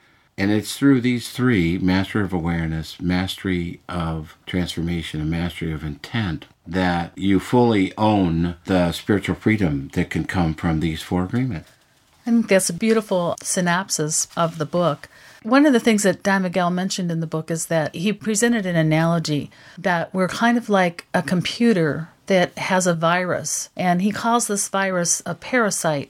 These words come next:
Speaker 2: and the parasite has been placed in us by all of these false things that we've been hearing. What we're operating out of is fear. There's, there's a virus in us, this parasite, that feeds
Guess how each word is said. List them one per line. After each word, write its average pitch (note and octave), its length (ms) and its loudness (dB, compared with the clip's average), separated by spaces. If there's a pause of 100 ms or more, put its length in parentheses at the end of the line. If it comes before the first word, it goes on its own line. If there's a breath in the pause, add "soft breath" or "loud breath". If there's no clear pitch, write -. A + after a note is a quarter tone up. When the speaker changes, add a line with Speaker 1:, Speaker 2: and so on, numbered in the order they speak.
Speaker 2:
and G3 200 4
the F3+ 40 2
parasite A3 720 2 (100)
has G3+ 260 4
been G3 420 2
placed A3 400 2
in A3+ 180 4
us D#3+ 380 0
by G#3+ 240 2
all G3 260 0
of F3+ 120 -8
these F3+ 420 0
false - 560 2
things F3 360 2
that E3 140 2
we've E3 220 0
been E3+ 160 4
hearing. D#3+ 480 2 (320 loud breath)
What G#3 240 4
we're A3+ 280 2 (100)
operating G3 580 2
out D#3+ 220 4
of D#3+ 160 2
is E3 200 2
fear. D#3 500 2
There's, G3+ 320 2
there's F#3 180 0
a F#3 80 2
virus G#3 580 0
in F#3+ 160 4
us, D#3+ 220 2
this E3+ 240 2
parasite, F#3 560 2
that - 260 0
feeds F3+ 500 2